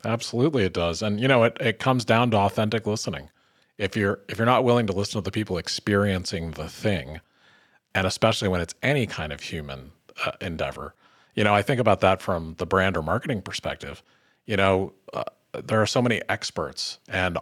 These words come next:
honestly, we, I've always, and, you know, I have friends that say, "Let's, let's kill the word creative,"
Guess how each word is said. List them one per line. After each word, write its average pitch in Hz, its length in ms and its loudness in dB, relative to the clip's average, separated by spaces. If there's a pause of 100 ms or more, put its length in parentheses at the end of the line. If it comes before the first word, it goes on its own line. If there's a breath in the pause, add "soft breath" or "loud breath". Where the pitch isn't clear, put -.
honestly, 98 460 -2
we, 90 240 -2
I've 92 200 -2
always, 95 380 0
and, 98 260 -8 (300 soft breath)
you - 80 -4
know, 98 80 4
I 98 60 6
have 95 100 2
friends 101 300 4
that 95 100 -8
say, 87 260 0
"Let's, - 540 -6
let's 98 240 -4
kill 104 300 0
the 95 60 -4
word 85 300 -4
creative," 90 760 -4